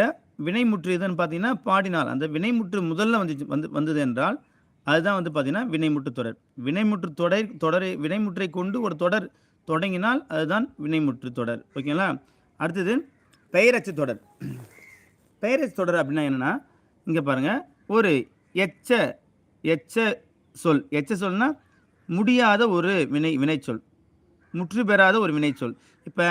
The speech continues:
கேட்டான், கேட்டனர், கேட்டாள் அப்படின்னு சொன்னா இந்த சொல்லு முடிவு, முடிவு பெற்றது. ஆனால் கேட்ட, கேட்டு அப்படின்னு சொல்லும்போது அந்த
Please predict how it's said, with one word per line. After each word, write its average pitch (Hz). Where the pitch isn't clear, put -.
கேட்டான், 156
கேட்டனர், 160
கேட்டாள் 160
அப்படின்னு 160
சொன்னா 190
இந்த 233
சொல்லு 214
முடிவு, 202
முடிவு 202
பெற்றது. 170
ஆனால் 123
கேட்ட, 156
கேட்டு 165
அப்படின்னு 175
சொல்லும்போது 135
அந்த 151